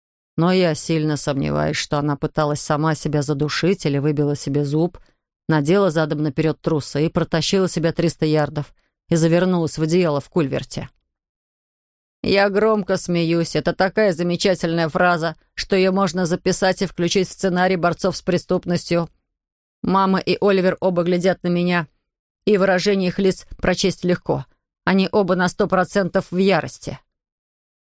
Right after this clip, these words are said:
«Не пора ли нам сделать успокоительный перерыв?» спрашивает судья. «Сенсорный», резко отзывается Оливер. «Сенсорный перерыв».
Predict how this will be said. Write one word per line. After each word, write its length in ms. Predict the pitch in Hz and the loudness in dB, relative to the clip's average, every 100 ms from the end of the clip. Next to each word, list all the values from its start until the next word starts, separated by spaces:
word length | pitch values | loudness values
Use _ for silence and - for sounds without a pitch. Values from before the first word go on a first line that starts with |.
| _ | _
«Не 200 | - 143 | -4 -2
пора 560 | - 151 151 147 190 196 | 0 0 2 2 2 2
ли 160 | 190 185 | 0 0
нам 340 | 175 180 185 | 0 0 0
сделать 600 | 156 147 180 180 170 - | -2 0 2 2 0 0
успокоительный 1080 | 175 - - 160 170 165 170 - 151 151 156 | -4 -2 -4 0 2 2 0 -2 -2 0 -2
перерыв?» 680 | - 147 143 151 180 175 - _ _ _ _ _ _ _ - | 0 0 0 2 2 0 -12 _ _ _ _ _ _ _ -14
спрашивает 760 | - - 226 185 - 156 151 | -6 -2 0 0 -2 -4 -4
судья. 460 | - 190 175 139 - _ _ _ _ _ _ _ | -4 -2 0 -2 -8 _ _ _ _ _ _ _
«Сенсорный», 800 | - - 196 156 - 147 143 123 _ _ _ _ _ _ _ _ _ _ | -4 0 0 0 -4 -4 -6 -10 _ _ _ _ _ _ _ _ _ _
резко 360 | 208 226 - 170 | 0 0 0 -2
отзывается 540 | 160 196 185 160 196 | 0 0 0 0 0
Оливер. 340 | 175 147 - - _ _ _ _ _ - | 0 -2 -6 -12 _ _ _ _ _ -4
«Сенсорный 600 | - 220 175 165 156 156 | 0 2 0 -2 -2 -2
перерыв». 500 | 160 165 147 - | 0 0 -2 -6